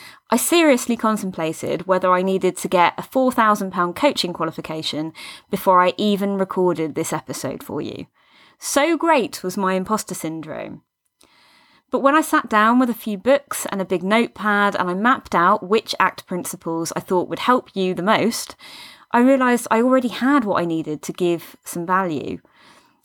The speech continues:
And in the past, I'd have been so scared of the feeling of vulnerability that I'm getting right now, even sharing this with you,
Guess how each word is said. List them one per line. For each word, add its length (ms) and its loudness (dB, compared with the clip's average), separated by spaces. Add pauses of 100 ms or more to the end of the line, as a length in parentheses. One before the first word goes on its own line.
(140)
And 80 6
in 120 6
the 80 0
past, 500 2
I'd 140 4
have 100 -4
been 160 -2
so 480 2
scared 640 -4
of 100 -10
the 80 -10
feeling 280 -4
of 100 -10
vulnerability 760 -2
that 100 -2
I'm 80 -6
getting 240 -2
right 200 -2
now, 280 4
even 220 -4
sharing 380 2
this 180 -8
with 120 -8
you, 280 -6